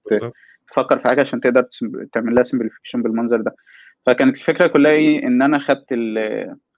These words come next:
Speaker 2: ال-، بتاع دوت، كل مرة نعمل،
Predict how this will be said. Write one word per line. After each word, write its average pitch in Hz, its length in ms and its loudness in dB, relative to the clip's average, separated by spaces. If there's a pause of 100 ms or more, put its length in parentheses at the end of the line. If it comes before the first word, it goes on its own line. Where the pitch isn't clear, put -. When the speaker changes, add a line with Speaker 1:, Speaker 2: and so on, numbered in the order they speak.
(380)
Speaker 2:
ال-، 113 300 0
بتاع 131 180 2
دوت، 127 400 2
كل 165 240 2
مرة 139 260 2
نعمل، 127 520 -2